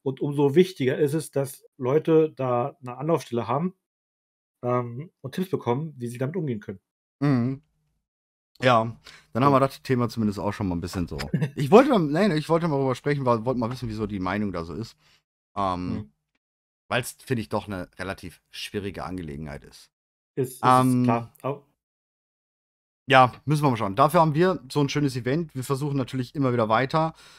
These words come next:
Speaker 2: ähm, auch das ganze Jahr noch, ähm, da ein bisschen was zu machen. Ich hab generell auch noch was geplant, da kann ich noch nicht so viel drüber quatschen. Und zwar bin ich da auch noch mal mit dem Kinderhospiz dran,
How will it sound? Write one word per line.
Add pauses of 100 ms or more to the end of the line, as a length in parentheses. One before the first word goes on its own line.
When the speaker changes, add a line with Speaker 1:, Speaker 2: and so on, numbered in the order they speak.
(240)
Speaker 2:
ähm, (200)
auch
das
ganze
Jahr
noch, (640)
ähm,
da
ein
bisschen
was
zu
machen.
Ich
hab
generell
auch
noch
was
geplant,
da
kann
ich
noch
nicht
so
viel
drüber
quatschen.
Und
zwar
bin
ich
da
auch
noch
mal
mit
dem
Kinderhospiz
dran,